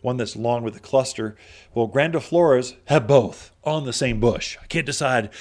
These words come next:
I'm gonna go with the grandiflora. They typically are bigger. They're gonna get about head high, you know, s-, five, six feet tall. They're pretty substantial roses. So they're big, give 'em some space, but there's a place for 'em.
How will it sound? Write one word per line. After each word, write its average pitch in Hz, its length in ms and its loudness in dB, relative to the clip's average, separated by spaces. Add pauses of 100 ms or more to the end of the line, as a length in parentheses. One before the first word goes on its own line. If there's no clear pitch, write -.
(220)
I'm 120 80 -6
gonna 123 140 -6
go 131 140 0
with 143 100 2
the 135 60 -4
grandiflora. 120 760 0 (800)
They 131 140 0
typically 208 500 -6
are 262 80 0
bigger. 208 460 0 (180)
They're 151 140 -10
gonna 247 220 -8
get 208 180 0
about 170 280 2
head 135 240 2
high, 104 360 -2 (120)
you - 120 -14
know, - 60 -16
s-, - 240 -12 (120)
five, 175 400 -6
six - 260 -6
feet 202 240 -4
tall. 165 280 -2
They're 180 100 -2
pretty 226 300 -8
substantial 170 680 -4
roses. 147 560 -2 (560)
So - 140 0
they're 165 120 6
big, 180 380 6
give 143 140 -2
'em 170 100 -8
some 185 160 -6
space, 185 680 -4 (200)
but 123 140 -18
there's 123 160 -6
a 135 40 -10
place 147 300 -8
for 104 220 -10
'em. 92 100 -14